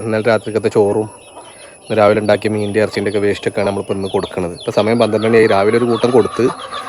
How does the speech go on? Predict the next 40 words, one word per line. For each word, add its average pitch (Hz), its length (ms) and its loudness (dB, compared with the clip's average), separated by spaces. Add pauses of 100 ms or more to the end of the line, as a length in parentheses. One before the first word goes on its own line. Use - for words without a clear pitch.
(180)
അത് 117 180 4
കഴിഞ്ഞിട്ട് 113 280 4
ഇപ്പോൾ 117 120 6
നമ്മൾ, 117 140 6 (520)
ഏ, - 20 0 (1000)
കൂട്ടിലേക്ക് 127 360 4
കയറുകയാണ്. 113 360 6
പിന്നെ 110 160 -2
ഇതാ 117 100 2 (160)
ഞാൻ 107 120 -4
ഉണ്ടാക്കിയ 113 280 -2
മീൻകുളം 110 380 -2
ഇതാ, 110 100 2 (160)
ഇതിൽ 104 200 -8
വലിയ 104 200 -2
മീനുകളൊക്കെ 110 440 -2
ഉണ്ട്. 101 120 -2 (880)
ഏ, - 20 0 (600)
പിന്നെ 101 400 -2
ഇതാ, 101 100 4 (160)
അപ്പോൾ 104 220 -4
കൂട്ടിലേക്ക് 107 360 -2
നമ്മൾ 104 160 0
ഇതിട്ട് 101 220 0
പോകാം. 101 180 0
നമ്മളെ 104 240 0
കോഴിക്കൂട്ടിൽ 101 460 0
എന്തൊക്കെ 101 280 -2
ഉള്ളത്, 95 240 -2
ആരൊക്കെ 92 240 -8
ഉള്ളത് 92 180 -8
നമുക്കൊന്ന് 98 340 -12
കാണാം. 95 180 -10 (440)
അപ്പോൾ - 160 -2
ഇതാണ് 131 200 6
നമ്മളെ 135 240 6
കോഴിക്കൂടിൻ്റെ. 120 600 2
അപ്പോൾ 120 140 2
അന്ന് 127 180 4
നമ്മൾ 160 160 4